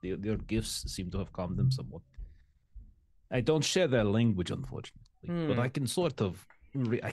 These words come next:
Speaker 1: I can't speak back to them as well. I can just, what I can do, if you want, I could just start speaking louder, and maybe that would, uh, that'll work. But I, I don't think so.
Speaker 2: Louder and slower.
Speaker 1: Right. If I go
Speaker 2: Hello!
Speaker 1: louder and slower, that tends, a lot of people think that works, but,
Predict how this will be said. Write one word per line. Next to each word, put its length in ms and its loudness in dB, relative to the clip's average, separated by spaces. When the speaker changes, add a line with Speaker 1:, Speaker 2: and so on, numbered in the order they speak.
Speaker 1:
I 80 -6
can't 260 -2
speak 600 -4
back 220 2
to 100 2
them 300 2
as 140 -2
well. 280 0
I 80 -2
can 160 2
just, 280 -2
what 160 2
I 100 4
can 220 4
do, 220 6
if 120 2
you 60 6
want, 320 -2
I 60 -2
could 160 -6
just 160 -2
start 220 0
speaking 500 2
louder, 840 4
and 280 8
maybe 480 6
that 300 2
would, 280 2
uh, 220 2
that'll 400 0
work. 280 0
But 160 -2
I, 40 0
I 60 -4
don't 300 -10
think 120 -20
so. 240 -14
Speaker 2:
Louder 480 12
and 120 10
slower. 600 6
Speaker 1:
Right. 220 6
If 60 12
I 60 12
go 80 12
Speaker 2:
Hello! 500 12
Speaker 1:
louder 400 8
and 140 4
slower, 640 4
that 140 4
tends, 300 6
a 100 6
lot 240 4
of 120 4
people 260 4
think 340 4
that 240 0
works, 500 0
but, 180 0